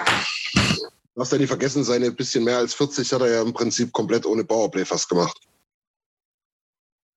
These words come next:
Also von daher, ich find's ehrlich gesagt gar nicht so hot.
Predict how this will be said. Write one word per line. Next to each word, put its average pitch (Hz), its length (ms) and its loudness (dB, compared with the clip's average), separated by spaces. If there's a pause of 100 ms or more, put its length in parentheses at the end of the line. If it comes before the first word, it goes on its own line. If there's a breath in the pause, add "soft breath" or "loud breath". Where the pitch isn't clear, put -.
(1500)
Also 90 180 0
von 90 180 -2
daher, 101 380 2
ich - 240 -4
find's 120 180 0
ehrlich 98 240 0
gesagt 90 240 -2
gar 95 100 0
nicht 95 160 0
so 92 160 0
hot. 95 200 -4